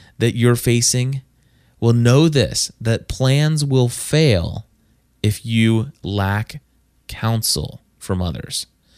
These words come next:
However, with many counsel, with, I'm sorry, with many advisors, there is success. So, so take that for what it's worth.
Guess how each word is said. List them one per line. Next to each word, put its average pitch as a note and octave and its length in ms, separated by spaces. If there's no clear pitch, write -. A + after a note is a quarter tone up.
However, C3+ 640
with A2 200
many C3+ 540
counsel, F#2 720
with, B2 420
I'm A#2+ 140
sorry, F2+ 260
with F#2+ 220
many C#3+ 420
advisors, F#2 720
there A#2+ 320
is B2 280
success. - 840
So, C3 520
so B2+ 320
take D3 300
that D#3+ 200
for D3+ 140
what C#3 160
it's C#3 160
worth. - 480